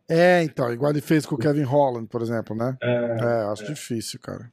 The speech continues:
Speaker 1: Acho
Speaker 2: É,
Speaker 1: difícil.
Speaker 2: então, eu também acho difícil. Porque o Darren Till é grande, né?
Speaker 1: O Darren Till é grande. E o Darren Till é um
Speaker 2: É grande,
Speaker 1: monstro, né,
Speaker 2: forte.
Speaker 1: cara?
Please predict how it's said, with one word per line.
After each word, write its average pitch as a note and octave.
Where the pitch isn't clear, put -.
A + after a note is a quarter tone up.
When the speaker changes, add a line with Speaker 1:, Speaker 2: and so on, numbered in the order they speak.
Speaker 1:
Acho A2+
Speaker 2:
É, -
Speaker 1:
difícil. A#2
Speaker 2:
então, G#2+
eu A2
também A2+
acho B2
difícil. -
Porque C3+
o B2
Darren C3+
Till C#3+
é D3
grande, F3+
né? A#2+
Speaker 1:
O A2
Darren A#2
Till B2
é B2+
grande. A2+
E G#2+
o G2+
Darren A2+
Till B2
é C3
um C3+
Speaker 2:
É C3+
grande, B2+
Speaker 1:
monstro, B2
né, B2+
Speaker 2:
forte. -
Speaker 1:
cara? G2+